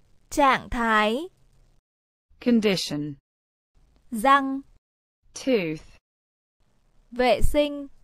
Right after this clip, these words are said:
Speaker 2: Hygienic.
Speaker 1: Quản lý.
Speaker 2: Administer.
Speaker 1: Viêm.
Speaker 2: Inflamed.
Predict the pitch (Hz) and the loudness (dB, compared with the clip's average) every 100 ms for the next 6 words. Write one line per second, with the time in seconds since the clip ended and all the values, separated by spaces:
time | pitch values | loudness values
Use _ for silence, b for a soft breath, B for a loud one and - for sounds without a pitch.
0 | - - - - _ _ _ _ _ - | -20 -20 -20 -20 _ _ _ _ _ -4
1 | 262 262 226 190 160 147 139 - _ _ | 2 2 2 0 0 -4 -6 -18 _ _
2 | _ _ _ _ _ _ _ _ - 269 | _ _ _ _ _ _ _ _ 0 2
3 | 190 170 190 214 269 370 _ _ _ _ | 2 -2 -2 -2 -4 -10 _ _ _ _
4 | _ _ _ _ 226 202 214 196 170 - | _ _ _ _ -2 0 0 -2 -6 -6
5 | 143 135 - _ _ _ _ _ _ - | -6 -6 -10 _ _ _ _ _ _ -8
6 | 202 277 285 277 262 - - - _ _ | -2 4 4 2 -10 -16 -20 -20 _ _
7 | _ _ _ - 226 220 - 233 220 180 | _ _ _ -4 -2 -2 0 2 2 -2
8 | 156 151 156 | -4 -6 -10